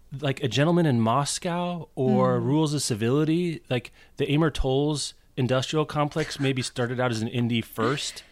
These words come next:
Speaker 2: Yeah.
Speaker 1: kind of, uh,
Speaker 2: I think
Speaker 1: uh, initiative.
Speaker 2: I'm not, I won't be terribly surprised, I guess, if we see this decrease in terms of at least big visibility. I think there
Speaker 1: Mm-hmm.
Speaker 2: will always be titles that are indie bookstore darlings, or e-,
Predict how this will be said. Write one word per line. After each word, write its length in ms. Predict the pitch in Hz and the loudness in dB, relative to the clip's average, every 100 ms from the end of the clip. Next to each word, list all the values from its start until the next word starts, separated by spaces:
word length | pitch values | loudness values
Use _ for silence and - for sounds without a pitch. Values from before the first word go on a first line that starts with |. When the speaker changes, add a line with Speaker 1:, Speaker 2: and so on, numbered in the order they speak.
| - | -8
Speaker 2:
Yeah. 320 | 208 185 170 165 | -4 -4 -4 -4
Speaker 1:
kind 240 | 147 147 | -2 0
of, 180 | 151 135 | 0 0
uh, 200 | 151 147 | 0 0
Speaker 2:
I 80 | 147 | 0
think 280 | 147 - 135 | -2 -4 -4
Speaker 1:
uh, 40 | |
initiative. 680 | 147 147 143 147 156 147 - - | -2 -2 -2 -6 -10 -12 -12 -2
Speaker 2:
I'm 100 | 269 | 0
not, 240 | 330 403 - | 0 -2 -2
I 80 | 240 | 0
won't 140 | 277 370 | 0 0
be 80 | 302 | -2
terribly 360 | 247 233 226 | 0 0 0
surprised, 520 | - 196 - 185 202 | -2 -6 -4 -4 -2
I 60 | 240 | -2
guess, 240 | 233 233 | -2 -2
if 140 | 220 - | -4 -4
we 80 | 196 | -4
see 340 | - - 202 | -4 -4 -4
this 500 | 190 208 208 - - - 185 | -2 -2 -2 -6 -8 -12 -12
decrease 640 | - 226 214 254 233 233 - | -6 -6 -4 -4 -2 -2 -4
in 140 | 185 | -6
terms 280 | 185 190 180 | -4 -4 -4
of 80 | 175 | -4
at 140 | 180 | -4
least 220 | 185 180 | -4 -4
big 180 | 196 180 | -4 -4
visibility. 680 | 165 170 165 151 175 208 220 | -4 -6 -4 -4 -2 0 -2
I 40 | |
think 160 | 190 196 | -2 -2
there 120 | 190 | -2
Speaker 1:
Mm-hmm. 100 | 180 | 0
Speaker 2:
will 100 | 202 | -2
always 420 | 180 175 175 175 | 0 -2 -2 -4
be 280 | 160 175 175 | -6 -8 -8
titles 540 | 165 175 170 170 180 180 | -6 -6 -4 -2 -4 -4
that 140 | 175 | -4
are 160 | 175 170 - | -4 -6 -6
indie 420 | 185 180 175 170 | -6 -4 -4 -4
bookstore 420 | 165 151 - 175 160 | -4 -6 -4 -2 0
darlings, 600 | 160 156 180 175 175 165 | 0 0 -2 -2 -4 -6
or 140 | |
e-, 40 | 156 | -8